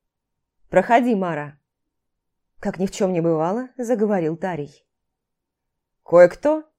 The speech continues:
желает с тобой познакомиться». В этот момент я уже мысленно прикидывала, сколько дерева мне понадобится, чтобы сделать хороший, вместительный гроб, куда удастся без особого труда положить Тария,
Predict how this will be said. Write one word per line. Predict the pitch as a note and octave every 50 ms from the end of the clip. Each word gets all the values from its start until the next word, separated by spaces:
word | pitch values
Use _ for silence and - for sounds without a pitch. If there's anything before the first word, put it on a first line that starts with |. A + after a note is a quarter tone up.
| _ _ _ -
желает | D#3 D3 E3+ F3 G#3+ C#4+ D4+ D4 D4
с |
тобой | - D4 B3 C4 C4+
познакомиться». | C4+ C4 G#3+ A#3 C4 B3+ - E4 A#3+ F3 - - - - D3 C#3+ D3 _ _ _ _ _ _ _ _ _ _ _ _ _ _ _ _ _ _ _ _ _ _ _ _ _ _ _ _ _ _ _ _ _ _ _ _ _ _ _ _ -
В | F#3+ F3
этот | G3+ G3+ - E3
момент | - F#3+ F#3+ F3+ F3 G#3+ A#3 G#3+ G#3+
я | F#3 G3 G3+
уже | G3 F3+ D#3+ G#3
мысленно | G3 G3+ A3+ A3 - - G3+ G3+ G3
прикидывала, | F#3+ - G3+ G#3 - D4 D#4 A3+ A#3 F#3+ F#3 F3 E3 D#3+ - - - - - -
сколько | - - - - E4+ E4+ C#4 - D#4
дерева | C4+ A3 A3 C#4+ D#4 D4 B3+ A3 G#3+
мне | G#3 G#3+ G#3+
понадобится, | G#3+ G#3+ G#3+ A3+ C4 C#4+ A3 A3+ E3+ F#3+ F#3 - - D#3+ - - - - -
чтобы | - - - B3 A3 C4+
сделать | A#3+ G#3 G3 C#4 D4 C#4 A#3+ A3 -
хороший, | - G#3+ F3+ E3+ F#3 C4+ D4 - - E4 D#4 D#4 _ _ _ - -
вместительный | - D#4+ E4+ F4+ F4+ F4 - - D#4+ C#4 - D#4 D4+ D4 D#4
гроб, | B3+ A#3 A3 C4 D4+ D4 A#3+ F#3+ - -
куда | - A3 G3 A3
удастся | - - A3+ F#3+ G3+ A#3+ A3+ G#3 - - - G#3+ G3+ - - _ _ -
без | C4+ D#4+ C4+ C4+
особого | D4 - - - C#4+ A3 G#3+ G3 G3
труда | G3 - G#3+ A3+ G3+ D#4+ D#4+ -
положить | - G#3+ A#3+ B3 B3 C#4 F4 E4+ - - _ _
Тария, | - G#3+ F#3+ F3+ E3+ D#3+ D#3+ D#3 D#3+ D3+ -